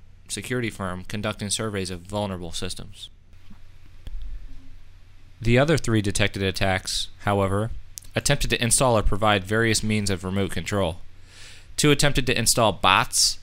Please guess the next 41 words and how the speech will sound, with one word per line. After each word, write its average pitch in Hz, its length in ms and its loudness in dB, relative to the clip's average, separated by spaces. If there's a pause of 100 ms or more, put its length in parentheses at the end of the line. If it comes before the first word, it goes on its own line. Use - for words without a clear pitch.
(260)
for 117 180 2
remote 113 300 2
control 110 340 2
based 107 480 2 (440)
on 107 120 2
the 104 80 2
Perl 113 240 6
scripting 107 400 0
language, 92 580 -2 (440)
while 113 180 6
the 107 100 2
third 131 240 2
tried - 240 4
to - 80 0
open 107 220 0
a 98 80 -2
Perl-based 107 600 4
reverse 101 360 0
shell, 87 320 0 (340)
which 107 160 -4
is 110 80 2
a 110 60 4
remote 107 320 4
control 107 320 2
connection 101 460 -2
that 90 120 -2
calls 101 280 -2
back 98 260 0
to 101 180 0
a 90 180 0 (220)
specific 117 500 2
I 92 120 2
P 98 180 6
address, 87 520 -4 (640)
which, - 440 4 (320)
in 120 100 2
the 117 60 4
version 110 320 2
Ulrich 113 360 6
pu-, 120 180 12 (240)
published, 110 540 8